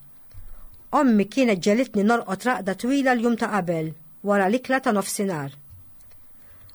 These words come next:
"U dan l-irqa' tal-fejn?" kont staqsejt lill-ommi.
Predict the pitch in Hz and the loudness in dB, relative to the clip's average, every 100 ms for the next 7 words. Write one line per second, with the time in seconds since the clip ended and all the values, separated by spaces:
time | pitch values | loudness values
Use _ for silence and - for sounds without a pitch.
0 | - 311 330 302 311 302 320 392 294 - | -6 0 2 2 0 0 0 0 0 -2
1 | 151 147 143 - _ _ _ - 180 - | -6 -6 -12 -20 _ _ _ -8 -6 -4
2 | 190 - 180 170 175 160 151 147 | -8 -4 -4 -2 -4 -4 -4 -4